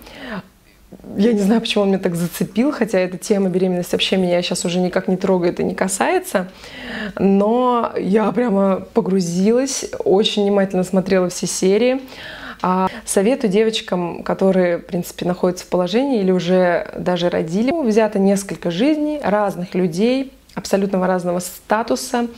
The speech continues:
а, разного места жительства, и их отношение там к беременности, как они хотят рожать,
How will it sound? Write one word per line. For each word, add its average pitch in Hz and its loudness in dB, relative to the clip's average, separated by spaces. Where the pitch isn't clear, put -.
а, 180 0
разного 185 2
места 180 0
жительства, 220 -2
и 320 4
их 220 -2
отношение 196 0
там 175 -2
к 180 -2
беременности, 285 0
как 220 -2
они 180 -2
хотят 226 0
рожать, 214 -2